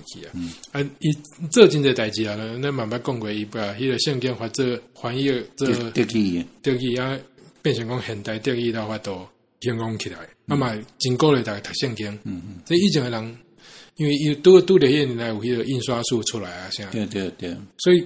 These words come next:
Speaker 1: 规个迄个基督宗教就变成是大家拢有法度直接对上帝，这真大，
Speaker 2: 嗯。
Speaker 1: 真大的差别。
Speaker 2: 对，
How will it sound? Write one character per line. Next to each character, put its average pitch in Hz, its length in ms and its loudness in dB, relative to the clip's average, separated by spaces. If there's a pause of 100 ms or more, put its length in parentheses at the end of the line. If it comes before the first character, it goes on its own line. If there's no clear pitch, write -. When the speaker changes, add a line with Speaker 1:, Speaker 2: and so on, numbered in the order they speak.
(100)
Speaker 1:
规 165 160 2
个 156 80 10
迄 151 280 4
个 151 240 4 (380)
基 - 80 0
督 165 140 4
宗 123 240 -2
教 98 280 -6 (320)
就 - 120 -10
变 139 220 -2
成 107 200 -6
是 92 180 -10 (200)
大 101 100 -8
家 101 80 -8
拢 120 140 -6
有 107 60 -8
法 113 100 -8
度 98 260 -10
直 - 80 -16
接 98 160 -8
对 113 180 -8
上 - 240 -10
帝， - 100 -18 (140)
这 151 140 -2 (220)
真 123 160 -4
大， 120 160 0
Speaker 2:
嗯。 113 60 -4
Speaker 1:
真 117 140 -8
大 113 120 -4
的 107 80 -4
差 104 240 -4
别。 98 100 -8
Speaker 2:
对， 101 240 -2